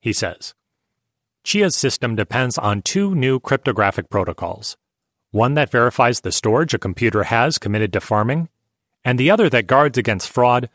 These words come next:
while determining which farmers win rewards for verifying transactions. Anyone curious about the details can read the two peer-reviewed papers Cohn has co-authored with academic mathematicians. On Wednesday, he launched a competition that invites the mathematically minded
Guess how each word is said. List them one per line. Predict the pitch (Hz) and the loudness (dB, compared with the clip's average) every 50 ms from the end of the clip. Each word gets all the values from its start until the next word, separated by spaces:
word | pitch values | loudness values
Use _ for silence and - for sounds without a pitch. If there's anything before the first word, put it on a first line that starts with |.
| _ _ _ | _ _ _
while | - 120 120 | -2 0 2
determining | 117 120 - - 170 165 165 165 160 156 135 117 | 2 0 0 0 0 0 2 0 0 0 0 0
which | 147 175 - - | -2 -2 -2 -2
farmers | - - 123 117 120 123 123 117 113 | 0 0 0 2 2 0 -2 -2 -2
win | 107 110 110 104 95 | -2 -2 0 0 0
rewards | 92 92 - 120 156 180 127 92 92 92 - - _ _ _ _ | -2 0 2 2 4 4 2 0 -2 -6 -10 -14 _ _ _ _
for | - 196 165 | 0 0 2
verifying | 131 131 113 101 - - 107 101 101 | 2 2 2 2 2 0 0 -2 -2
transactions. | - 117 113 107 104 135 131 123 - - 90 82 82 - 92 - - _ _ _ _ _ _ _ _ _ _ _ _ _ _ _ _ _ _ - | -2 -2 -2 0 0 0 0 0 -2 -6 -10 -12 -14 -14 -16 -16 -16 _ _ _ _ _ _ _ _ _ _ _ _ _ _ _ _ _ _ -2
Anyone | 131 139 135 123 113 101 | 0 2 2 2 0 -2
curious | - - 175 196 - - | 0 0 0 2 0 0
about | 117 110 101 - | 0 0 0 0
the | 104 | -2
details | 92 98 107 95 - - 120 131 143 - | -2 -2 -2 -2 0 0 0 0 -2 -2
can | - 135 127 120 113 | -4 -4 -6 -4 -2
read | 143 180 185 139 | -2 -2 -2 -2
the | 131 120 101 | -2 -4 -4
two | - - - 196 202 | -4 -4 -2 -2 -2
peer-reviewed | 175 - - 175 160 143 135 131 113 110 123 127 117 - | -2 -2 -2 0 0 2 0 0 0 0 -2 -2 -2 -2
papers | - 160 190 190 - 104 82 76 - - - _ _ _ _ | -2 -2 -2 0 -2 -4 -4 -4 -8 -10 -14 _ _ _ _
Cohn | - 170 160 165 156 | 0 0 2 2 2
has | 123 98 - | 0 -2 -2
co-authored | - - 156 165 160 127 127 127 - 131 127 113 101 | 0 0 2 2 4 4 2 2 2 0 0 0 0
with | 107 92 - | -2 -4 -2
academic | - 113 117 - 127 117 113 107 107 107 - | -2 -2 0 0 0 0 0 0 0 -2 -2
mathematicians. | - 104 98 - - 101 92 92 - 101 85 - - 82 87 98 - - - _ _ _ _ _ _ _ _ _ _ _ _ _ _ _ _ _ _ _ | -2 -4 -4 -2 -4 -4 -4 -4 -4 -4 -4 -4 -6 -8 -12 -14 -14 -16 -16 _ _ _ _ _ _ _ _ _ _ _ _ _ _ _ _ _ _ _
On | 131 127 120 123 | -2 0 2 2
Wednesday, | 156 185 190 170 - - 117 98 | 2 2 2 0 0 0 -2 0
he | 90 127 123 | 0 -2 0
launched | 123 170 220 220 - - | 0 0 0 -2 -2 -4
a | 131 | -4
competition | - - 123 110 - - - - 117 120 - - 117 107 | -2 -2 -2 -2 -4 -6 -6 -4 -2 -2 0 -2 0 0
that | 101 92 98 | 0 -2 -2
invites | 87 85 104 120 135 - - | -2 0 0 -2 -2 -4 -6
the | - 98 | -8 -6
mathematically | 87 95 98 98 - 101 98 110 131 131 - - 107 90 | -4 -2 -4 -2 -2 -2 0 0 0 0 -2 -4 -4 -4
minded | 90 107 123 120 110 85 80 78 - | -2 0 0 0 -2 -4 -8 -12 -16